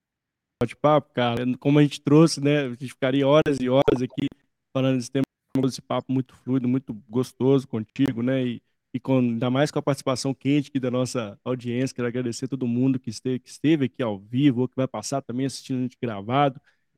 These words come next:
E pra você que tá chegando a primeira vez no canal, não esquece de se inscrever lá, que ajuda muito, né? Tem muitos conteúdos aqui bacana como este, aqui com a Carla, que foi incrível. E eu quero passar a palavra pra você, Carla, onde as pe-, onde as pessoas, né, conectam contigo.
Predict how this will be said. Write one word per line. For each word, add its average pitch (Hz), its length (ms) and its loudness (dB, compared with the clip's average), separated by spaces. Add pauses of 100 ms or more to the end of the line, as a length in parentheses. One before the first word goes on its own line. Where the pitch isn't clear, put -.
(120)
E 127 80 0
pra 131 120 2
você 135 160 0
que 127 60 -4
tá - 40 -14
chegando 139 160 2
a 135 40 0
primeira 131 240 0
vez 127 180 0
no 127 40 -6
canal, 123 260 -2
não 127 80 0
esquece 123 280 -6
de - 80 -18
se - 40 -14
inscrever 120 440 -4
lá, 120 140 -2
que - 80 -12
ajuda 120 240 -6
muito, 127 520 2
né? 123 120 -2
Tem 123 120 -8
muitos 131 320 0
conteúdos 123 480 -2
aqui 120 160 -6
bacana 120 480 -4
como 143 240 0
este, 135 200 -4
aqui 131 100 -8
com - 140 -6
a 113 40 -6
Carla, 120 300 -4
que - 100 -14
foi 131 120 -2
incrível. 147 760 0 (640)
E 143 80 4
eu 160 80 8
quero 165 200 4
passar 202 240 -2
a - 20 -4
palavra 196 260 0
pra 185 140 -2
você, 156 300 -2
Carla, 147 240 0
onde 160 140 -4
as 165 60 -8
pe-, - 400 -12
onde 147 140 -2
as 160 80 -4
pessoas, 156 680 0
né, 139 220 -2
conectam 135 560 -2
contigo. 156 680 -4